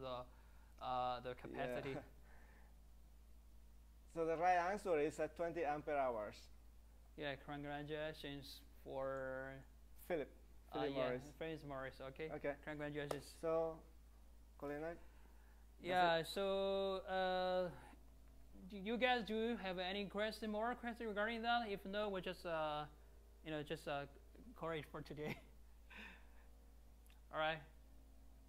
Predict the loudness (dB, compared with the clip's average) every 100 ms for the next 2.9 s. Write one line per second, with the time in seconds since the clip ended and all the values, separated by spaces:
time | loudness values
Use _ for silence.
0 | -20 -20 -18 -18 -18 -16 -18 -10 0 6
1 | 10 10 8 4 4 4 4 6 6 6
2 | 0 2 2 2 2 2 2 2